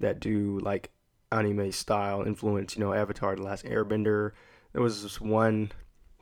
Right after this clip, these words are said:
I forget what it's called, on Netflix. It was, like, a Mexican influence, but it was very anime heavy. I watched it last year. Uh, I, I can't remember the name, but it was, like, they were, like, kung fu, the three friends.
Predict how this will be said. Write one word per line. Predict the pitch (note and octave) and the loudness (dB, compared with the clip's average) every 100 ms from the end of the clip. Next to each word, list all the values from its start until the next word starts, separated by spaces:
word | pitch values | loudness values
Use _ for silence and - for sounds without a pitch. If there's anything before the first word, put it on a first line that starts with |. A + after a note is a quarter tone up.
| _ _ _ _ _ - - | _ _ _ _ _ -16 -12
I | |
forget | G2+ G2 F#2+ | -8 -6 -4
what | G2 | -4
it's | G2 | -4
called, | - G#2+ G2+ G2 G2+ | -4 -2 0 -2 -2
on | G#2 F#2+ F#2+ - _ _ _ _ - | -4 -2 -6 -10 _ _ _ _ 0
Netflix. | A#2 - - G#2+ - - | 2 2 0 -2 -2 -4
It | A2 | -2
was, | G#2 G#2 | -2 -2
like, | G2+ G2+ - - - _ _ _ - | -2 -2 -4 -12 -16 _ _ _ -4
a | |
Mexican | A2 B2 - - A2+ | 2 2 0 0 2
influence, | G#2 A2 - A2 G#2+ | 2 0 2 2 2
but | - G#2+ | 2 2
it | |
was | G#2+ G#2 | 2 2
very | G2 A#2+ A2 | 6 8 8
anime | A2 A2 G#2+ G#2+ G#2 | 4 0 2 0 2
heavy. | A2+ G#2 G#2+ G2+ - - | 0 0 -2 -4 -10 -10
I | - | -6
watched | G#2 G#2 | -4 -4
it | A2 | -4
last | G#2 G2+ - | -2 -2 -4
year. | - - | -8 -8
Uh, | - - - A#2 - - - - - - _ _ _ _ _ _ - | -8 -8 -8 -10 -14 -20 -18 -18 -20 -20 _ _ _ _ _ _ -2
I, | - - | 0 0
I | C3+ | 12
can't | D3+ D3 | 12 12
remember | A2+ A2+ G#2+ | 10 4 0
the | G#2 | 2
name, | A2 G2+ | 0 2
but | G2 A#2 | 4 10
it | |
was, | C3+ C3 | 12 12
like, | B2+ A#2 | 10 8
they | B2+ | 6
were, | B2 | 6
like, | A#2 G#2+ - | 6 4 0
kung | - A#2 | 4 4
fu, | G#2+ B2 A2+ A2 A2 | 4 4 4 4 2
the | G#2+ G#2+ | 0 -2
three | - A2+ A2+ G#2+ | 0 2 4 2
friends. | G2+ A#2+ A2 G#2+ G#2 - | 0 2 4 4 -2 -6